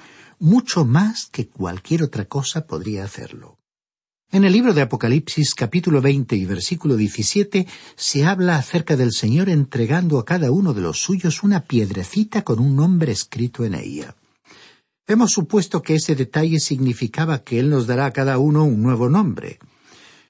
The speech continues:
Bueno, no creemos que este sea el significado del nombre nuevo mencionado en el Apocalipsis.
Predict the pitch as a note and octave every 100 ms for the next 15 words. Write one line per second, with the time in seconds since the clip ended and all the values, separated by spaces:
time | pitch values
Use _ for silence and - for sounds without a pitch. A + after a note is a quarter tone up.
0 | _ _ F#3+ A#3 A3 G#3 - E3+ B3+ -
1 | D#3 E3+ F3 E3 - - C3 - - A2+
2 | C#3 B2 A2 A#2+ A2+ G#2 G#2+ C#3 C#3 A2
3 | A2 F#2 F#2+ A#2 D3+ D3 C3+ B2+ E3 C#3
4 | A#2 D#3+ A#2+ A#2 G#2+ A2 B2 B2 G#2 F2
5 | - D#2+ - - - - - - -